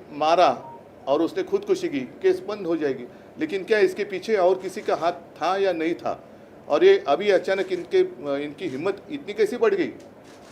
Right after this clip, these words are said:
ऐसे नहीं कि पहली बार, अ, महाराष्ट्र में लाइसेंस या वेपन लोगों के पास है, लेकिन कभी ऐसी बात हुई नहीं थी।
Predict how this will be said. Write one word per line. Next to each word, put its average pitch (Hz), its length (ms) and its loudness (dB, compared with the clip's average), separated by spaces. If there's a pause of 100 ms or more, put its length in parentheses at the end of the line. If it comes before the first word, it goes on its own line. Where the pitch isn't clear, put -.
(180)
ऐसे 120 260 2
नहीं 247 120 0
कि 254 100 -6
पहली 185 280 4
बार, 185 180 6
अ, 160 500 6 (280)
महाराष्ट्र 160 400 2
में 170 320 -2 (420)
लाइसेंस 143 600 2
या 160 220 4
वेपन 147 560 -2 (260)
लोगों 135 240 0
के 156 120 -6
पास 135 300 2
है, 90 160 -4 (760)
लेकिन 170 240 -2
कभी 175 220 2
ऐसी 240 200 2
बात 226 220 -2
हुई 180 120 -2
नहीं 123 140 -6
थी। 90 180 -16